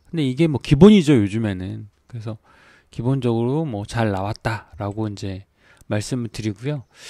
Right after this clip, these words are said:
저는 이제 사이버 비전 사점삼을 썼고, 여기 한번 가볼까요? 저도 요거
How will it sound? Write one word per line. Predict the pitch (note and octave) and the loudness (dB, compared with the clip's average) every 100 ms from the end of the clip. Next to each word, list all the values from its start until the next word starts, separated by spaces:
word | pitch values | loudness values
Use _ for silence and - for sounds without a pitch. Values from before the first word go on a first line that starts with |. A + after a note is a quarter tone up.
| - - | -20 -10
저는 | - C#3+ D3 C#3+ C#3+ C#3 C3+ | -2 2 2 0 -2 -2 0
이제 | A#2+ A#2 | 2 2
사이버 | C#3 F#3 F#3+ | 6 6 6
비전 | C#3 C#3 | 4 2
사점삼을 | D#3 - F#3+ F3 D#3+ E3+ D#3+ | 0 0 0 2 2 2 2
썼고, | D3 A#2+ - D#3 A#2 F2+ - _ _ - | -4 -6 -2 -2 0 -4 -10 _ _ -8
여기 | A#2 | 0
한번 | C3+ B2 | 0 0
가볼까요? | - G#2 - G2+ C3 C#3+ | -8 -10 -6 -6 -6 -10
저도 | - F#2+ G2+ | -12 -8 -8
요거 | G2 G2 | -8 -10